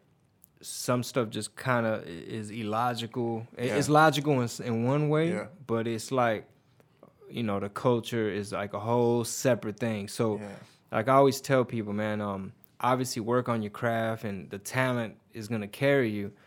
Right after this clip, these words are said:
Speaker 1: But when you get into the business, there's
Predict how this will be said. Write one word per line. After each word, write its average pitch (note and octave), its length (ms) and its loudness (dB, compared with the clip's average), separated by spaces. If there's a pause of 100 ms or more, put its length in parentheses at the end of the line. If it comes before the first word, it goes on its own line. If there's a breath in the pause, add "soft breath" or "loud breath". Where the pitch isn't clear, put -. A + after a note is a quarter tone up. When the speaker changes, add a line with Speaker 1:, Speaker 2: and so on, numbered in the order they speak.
(440 soft breath)
Speaker 1:
But A#2+ 340 0
when A2+ 200 -4
you A2 100 -4
get C3+ 220 0
into B2+ 240 -6
the G#2+ 80 -2
business, A#2 680 2 (480)
there's A#2 260 -2